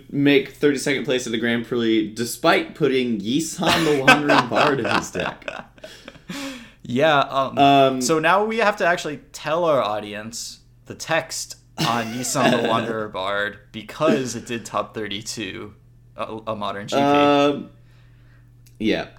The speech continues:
Speaker 1: So, <laughs> so Zan, Rossum, and I have all been playing a, a bunch of humans lately. And so, you know, we, we've been tinkering with it, and Zan built, kind of, like, the story leading up to this is that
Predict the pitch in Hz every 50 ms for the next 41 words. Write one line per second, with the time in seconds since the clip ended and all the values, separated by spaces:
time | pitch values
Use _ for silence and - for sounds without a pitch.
0 | - - - - 208 190 185 180 156 - - - - - 196 - - - - -
1 | - - 143 139 139 135 131 120 120 143 160 175 180 180 170 156 143 143 139 139
2 | 135 - 139 139 135 131 131 131 123 120 113 110 107 107 107 107 107 104 104 -
3 | - - 110 113 104 107 104 98 98 98 113 104 98 95 92 90 - - 92 -
4 | 95 90 - - - 92 85 82 80 78 80 87 82 - - 76 73 82 80 -
5 | - - - - - - - - 101 104 104 101 104 101 98 95 95 92 92 -
6 | - - - - - - - - - 120 113 110 107 - - - - - - -
7 | - - - - _ _ _ _ _ - 110 101 92 - - 120 131 120 107 104
8 | 107 117 113 117 131 127 123 131 120 120 - 156 151 156 147 147 143 139 143 143
9 | 139 139 - - 113 110 107 104 113 110 113 117 120 120 117 117 117 113 - -
10 | - - 104 - - 113 110 110 104 - - - - - _ - _ - - _
11 | _ _ _ _ _ _ _ _ _ _ _ _ _ _ _ - - 175 180 165
12 | 147 156 135 127 123 113 - - 156 143 139 127 123 120 117 117 113 - - 110
13 | 104 98 - - 104 98 92 - - 92 87 80 - -